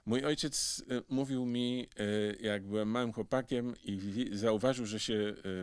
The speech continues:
filmem interesuje, to mi przyniósł, y, książkę Zygmunta Gałżyńskiego, Nowa fala zalewa kino,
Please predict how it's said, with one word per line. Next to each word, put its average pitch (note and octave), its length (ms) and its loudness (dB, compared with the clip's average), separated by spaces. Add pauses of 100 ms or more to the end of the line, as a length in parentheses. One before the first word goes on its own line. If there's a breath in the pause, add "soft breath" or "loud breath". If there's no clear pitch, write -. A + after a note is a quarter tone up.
(320)
filmem A#2 440 -4
interesuje, G#2 720 0
to A2+ 120 -2
mi A2 140 -2
przyniósł, A#2+ 540 0 (520 loud breath)
y, G2+ 500 0
książkę A2+ 380 0
Zygmunta F#2+ 440 -2
Gałżyńskiego, F2+ 1000 -4
Nowa G2 300 -2
fala G2 460 -2
zalewa G2 440 -2
kino, F2+ 520 -6